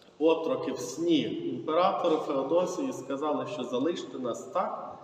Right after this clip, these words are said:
які ми є. Ось саме сьогодні ми і вшановуємо пам'ять цих семи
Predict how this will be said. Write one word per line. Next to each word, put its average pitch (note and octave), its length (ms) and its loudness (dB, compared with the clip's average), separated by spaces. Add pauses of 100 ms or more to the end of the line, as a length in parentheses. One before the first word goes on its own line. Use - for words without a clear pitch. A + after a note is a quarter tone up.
(120)
які C#3 340 -2
ми A#2+ 180 -4 (300)
є. - 140 -18 (1160)
Ось F3+ 380 0 (1000)
саме E3+ 520 2
сьогодні F#3 800 4 (240)
ми E3 140 6
і D4 140 0
вшановуємо A#2+ 960 4
пам'ять F3 560 6
цих - 280 2
семи B2+ 500 -2